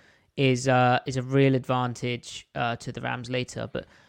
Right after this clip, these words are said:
they handle it well, Bryant and Woolen. Woolen takes the new guy. Bryant takes his guy. Good disruption. Stafford looks there, doesn't like this look,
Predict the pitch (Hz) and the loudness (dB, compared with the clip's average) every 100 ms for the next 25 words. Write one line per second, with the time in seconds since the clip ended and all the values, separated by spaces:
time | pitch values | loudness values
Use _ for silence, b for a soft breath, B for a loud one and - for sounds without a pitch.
0 | b b _ _ 151 151 165 190 190 180 | b b _ _ 2 4 6 4 4 2
1 | 127 143 156 123 131 139 135 123 123 135 | 4 6 6 6 4 4 2 -2 -2 0
2 | 131 120 120 - 131 135 139 139 143 - | 0 -2 -8 -8 -4 -2 -2 -2 -4 -4
3 | 135 139 135 139 135 135 135 135 - - | -4 -2 2 4 6 4 4 0 -6 -14
4 | 156 131 135 131 139 131 139 131 - 139 | -4 -2 -2 -2 -6 -4 -4 -2 0 2
5 | 135 135 131 - 139 147 - 147 147 - | 4 2 -2 -2 -2 -2 -2 0 0 0
6 | 151 143 143 139 b - - 143 - 143 | 2 2 0 -6 b -4 4 4 4 2
7 | 151 - - 143 143 143 131 143 135 139 | 2 0 2 4 4 0 -4 -2 0 0
8 | 143 131 131 135 135 - | -2 -4 0 2 0 -6